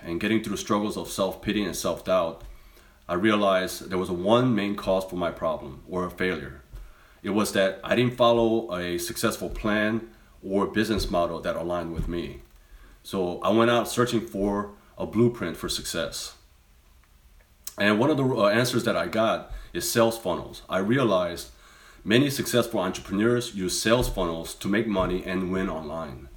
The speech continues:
So I seized the moment and joined ClickFunnels One Funnel Away Challenge. But I ran into a problem.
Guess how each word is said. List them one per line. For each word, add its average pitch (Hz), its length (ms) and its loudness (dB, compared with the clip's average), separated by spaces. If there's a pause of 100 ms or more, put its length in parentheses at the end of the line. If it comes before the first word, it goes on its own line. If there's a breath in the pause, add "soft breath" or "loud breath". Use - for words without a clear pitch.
(540 soft breath)
So 95 220 -4
I 85 200 4
seized 131 360 2
the 147 60 4
moment 95 440 2
and 90 160 -4
joined 95 380 0
ClickFunnels 110 720 0
One 101 260 0
Funnel 101 280 -2
Away 85 160 -4
Challenge. 78 600 -8 (1300 soft breath)
But 104 140 4
I 95 80 4
ran 110 240 4
into 107 160 0
a 87 40 -4
problem. 95 580 0